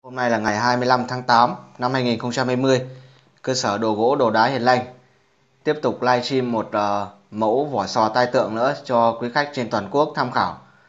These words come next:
Đây là mẫu, ờ, đục, ờ, thần tài, hay còn gọi là Di Lặc. Và những người thợ chúng tôi thì hay gọi là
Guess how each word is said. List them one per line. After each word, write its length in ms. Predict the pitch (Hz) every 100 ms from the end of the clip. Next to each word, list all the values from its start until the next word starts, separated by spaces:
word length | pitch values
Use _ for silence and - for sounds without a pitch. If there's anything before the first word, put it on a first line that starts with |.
| _ _ _
Đây 200 | - 120
là 180 | 117 104
mẫu, 380 | 101 101 117 131
ờ, 260 | 131 131 - - - _ _ _ _ _ _ _ _ _ _ _ _ _ _
đục, 220 | 117 110 110
ờ, 180 | 107 98
thần 260 | - 107
tài, 300 | 104 113 107 - - _ _ _ _ _ _ _ -
hay 140 | 120
còn 180 | 113 104
gọi 200 | 92 104
là 100 | 104
Di 180 | 113 123
Lặc. 200 | 120 - - _ _ _ _ _ _ _ _ _ _ -
Và 260 | 98 98 98
những 200 | 110 131
người 120 | 120
thợ 260 | 120 104 98
chúng 140 | 110
tôi 260 | 127 127 117
thì 160 | 113 104
hay 200 | 110 117
gọi 260 | 113 87 101
là 360 | 98 95 95